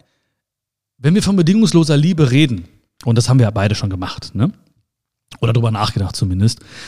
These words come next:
dann sind wir oftmals in den Beziehungen im Außen und denken uns, okay, stimmt, ich muss ihn bedingungslos lieben, ich muss sie bedingungslos lieben, weil sonst entstehen Abhängigkeiten und so weiter.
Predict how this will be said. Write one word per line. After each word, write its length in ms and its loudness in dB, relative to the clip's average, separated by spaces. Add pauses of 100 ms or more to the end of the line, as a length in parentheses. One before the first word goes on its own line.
dann 120 2
sind 140 6
wir 140 0
oftmals 380 -2
in 120 2
den 140 4
Beziehungen 640 0
im 100 -2
Außen 360 -4
und 100 0
denken 180 -2
uns, 140 -2
okay, 320 -6
stimmt, 400 -4 (360)
ich 160 -8
muss 460 0
ihn 300 -2
bedingungslos 580 0
lieben, 360 0
ich 120 -10
muss 220 -2
sie 200 0
bedingungslos 840 0
lieben, 400 0
weil 140 0
sonst 200 -4
entstehen 340 -6
Abhängigkeiten 640 -2
und 80 -4
so 120 -2
weiter. 320 -2